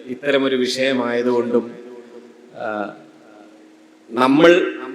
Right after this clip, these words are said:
ഞാൻ നിങ്ങൾ എന്ന് വിളിക്കാൻ ഉദ്ദേശിക്കുന്നില്ല, നമ്മൾ ഒന്നിച്ചു ചേരുന്ന ഏത് നിമിഷത്തിലും എന്നെ ക്ഷണിക്കപ്പെടുമ്പോൾ കഴിയുമെങ്കിൽ വരേണ്ടതാണ് എന്ന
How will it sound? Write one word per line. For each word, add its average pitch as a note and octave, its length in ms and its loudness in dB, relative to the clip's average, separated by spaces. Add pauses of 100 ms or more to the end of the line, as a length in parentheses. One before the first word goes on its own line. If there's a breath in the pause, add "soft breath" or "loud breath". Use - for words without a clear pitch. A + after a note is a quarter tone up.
(100)
ഞാൻ C3 240 0
നിങ്ങൾ C3+ 380 6
എന്ന് C3+ 220 2
വിളിക്കാൻ B2+ 360 4
ഉദ്ദേശിക്കുന്നില്ല, A#2 720 -2 (100)
നമ്മൾ B2+ 340 0
ഒന്നിച്ചു C3+ 360 0
ചേരുന്ന B2+ 360 -2
ഏത് B2+ 320 -2
നിമിഷത്തിലും B2+ 640 -4 (140)
എന്നെ B2 240 -2
ക്ഷണിക്കപ്പെടുമ്പോൾ B2 920 -4 (360)
കഴിയുമെങ്കിൽ C3 920 0 (160)
വരേണ്ടതാണ് A#2 840 -4 (200)
എന്ന A2+ 360 -10